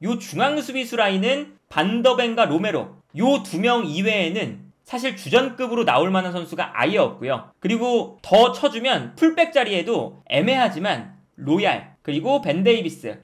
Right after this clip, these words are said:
요 정도가 이제 주전급은 아니지만 백업이라도 좀 수행할 수 있는 요런 선수가 두 명 정도 있어요. 그러니까 이게 토트넘이 이번 시즌에 그래도 믿고 맡길 만한 선수들이 요 정도 됩니다.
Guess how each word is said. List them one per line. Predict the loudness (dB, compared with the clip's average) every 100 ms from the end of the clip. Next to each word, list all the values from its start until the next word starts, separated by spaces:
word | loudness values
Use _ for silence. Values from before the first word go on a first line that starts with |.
| 0
요 | 4
정도가 | 4 4 6 4
이제 | 6 4 4 2 -2 -14 _
주전급은 | -4 2 2 0 -4 -2
아니지만 | -2 -4 -4 -4 -4 -6 -2
백업이라도 | 2 6 6 6 4 4 2 0 0
좀 | -4 -6
수행할 | -4 0 0
수 | -2
있는 | -4 -4 -6 -10 _
요런 | 2 4 6
선수가 | 4 2 0
두 | 0 0
명 | 0 0
정도 | -2 -4
있어요. | -6 -2 -2 0 -2 -8 _
그러니까 | -8 4 6
이게 | 6
토트넘이 | 0 -2 -2 0 0 -4 -8 -20 -8
이번 | 2 6 6
시즌에 | 4 -2 -2 -2
그래도 | 0 0 -2
믿고 | -2 -4 -4 0
맡길 | 0 0 -4
만한 | -4 -4 -6 -12 _
선수들이 | -4 -2 0 -4 -4 -4 -8 _
요 | -4 2
정도 | 4 4 -2
됩니다. | -4 -6 -12 -14